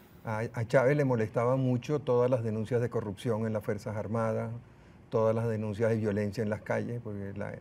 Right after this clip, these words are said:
la criminalidad en Venezuela muy rápidamente se duplicó y se triplicó. Ya cuando a nosotros nos cerraron,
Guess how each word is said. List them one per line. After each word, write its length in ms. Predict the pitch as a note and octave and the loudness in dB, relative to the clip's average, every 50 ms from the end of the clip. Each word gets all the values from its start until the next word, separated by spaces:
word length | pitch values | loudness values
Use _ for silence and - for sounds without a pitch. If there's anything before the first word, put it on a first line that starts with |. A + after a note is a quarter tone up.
| - - - - - - | -16 -20 -20 -18 -8 -4
la 120 | C3+ C3+ - | -4 -2 0
criminalidad 680 | - B2+ B2+ B2 A#2+ A#2 A#2 A2+ A2+ A2+ A2+ A#2 A#2+ | 0 2 2 4 4 4 4 4 4 4 4 4 4
en 80 | C3 C3+ | 4 4
Venezuela 720 | C3+ C3 B2+ A2+ - - B2 B2 - - A#2+ B2 B2+ B2+ | 2 2 2 0 -2 -2 -2 -2 -2 -2 -2 -2 0 0
muy 260 | B2 B2 B2 B2+ C3 B2+ | 2 2 4 4 4 4
rápidamente 840 | A#2+ B2 C3 B2+ B2 C#3+ C3+ B2+ A2+ A2+ A#2 A2+ A2 A2 C3 C3 | 4 4 4 4 4 2 2 2 2 2 2 0 0 0 -2 0
se 140 | - - C#3 | 2 2 2
duplicó 720 | A2+ B2 A2+ - - G#2 G#2 - - A#2+ C3+ D3 E3 - | 2 2 0 -2 -2 -4 -2 0 2 2 4 4 2 0
y 80 | - E3 | -4 -6
se 220 | - - C#3 B2 | -4 -2 -2 0
triplicó. 580 | - - A#2 G#2 - G#2+ G2+ G#2 - A2 G2+ - - - - - - - - | 0 0 -2 -2 -2 -4 -4 -4 -2 -4 -4 -4 -8 -16 -20 -20 -20 -10 0
Ya 160 | A#2 A#2+ A2 G2+ | 2 4 4 4
cuando 260 | - C3+ C#3+ C3+ C3 | 4 2 4 4 4
a 60 | B2 | 4
nosotros 560 | A#2 A2 - - A#2 A#2 G#2 B2+ C3 C#3+ C3+ | 2 0 -2 -2 -2 -2 -2 0 0 0 2
nos 200 | C#3 C#3 C3 B2 | 2 0 -2 -2
cerraron, 640 | - C3 A2 G#2+ B2 B2 A#2+ B2 B2+ D#3 E3 F3+ G3+ | -2 -2 0 2 4 4 4 4 2 2 0 -4 -6